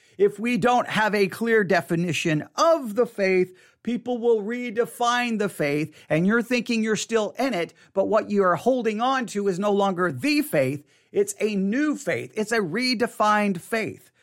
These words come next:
This is, so we are living in an age where definitions are super important. We have to define, "No, this is the faith." I don't know what you're doing. Nope, you're bringing something else in. You're trying to redefine it. You're trying to rewrite it.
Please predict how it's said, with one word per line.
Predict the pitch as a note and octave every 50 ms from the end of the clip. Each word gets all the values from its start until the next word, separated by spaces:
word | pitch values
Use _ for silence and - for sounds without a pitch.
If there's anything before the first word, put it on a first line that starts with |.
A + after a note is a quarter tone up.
| _ _ _
This | E3+ F3+ -
is, | G#3+ F#3 - - - - -
so | - - G#3
we | F#3 F#3+ B3 B3+
are | A#3 G3+ F#3+
living | G3+ A#3+ B3 B3 A#3 G#3+
in | G#3 G3
an | F#3 F#3
age | G#3 A#3 A#3 G#3+ G3 D3+ D3
where | E3 F3 D#3+
definitions | C3+ - - B3+ A#3 A3+ - G#3+ G3 G#3 A#3+ B3+ - - - D3+ C3+ C3 B2+ C3+ C3 - - _ _ _ _ _ _ _ _ -
are | E3 D#3
super | - - - C#4+ C#4 C#4 - A#3 A3
important. | G3+ F3 - G#3+ A3+ - - E3
We | G3+
have | G3+ G#3 G3 F3
to | G3+ G3+
define, | G3+ F3 - - G#3 F#3+ E3+ D3 - _ _ -
"No, | F3+ F#3 E3
this | C3 B2+ C#4+ D#4+ - -
is | C#4 G#3 -
the | - F#3
faith." | - - - G#2+ - - _ _ _ _ _ _ _ _ _ _ _ _
I | - A2
don't | C#3
know | D#3+
what | F3 G#3+ G#3+
you're | B2+ C3+
doing. | G#3+ B3+ C4+ G#3 B2+ A#2+ - _ _ _ -
Nope, | - F#3 F#3+ G3 -
you're | E3 E3
bringing | C#3+ C3+ F#3+ F#3+ F#3+ G3 G3+
something | - - G#3 G3 - A3 G#3+ A3
else | A3+ A3 - C#4
in. | C4+ G3 C#3+ - - _ _ -
You're | D#3
trying | C3 - E3 D3+ D#3+
to | D#3 D3+
redefine | D3 F3 F3 G3+ G3 - C4 B3 B3+ A3 C#3
it. | - - _ _ _ _
You're | - C#3+
trying | C3 - F#3+ D#3+ D#3+
to | E3 E3+
rewrite | E3+ F#3+ F#3+ G3 A#3+ A#3+ B3 A3+ D3+
it. | - - -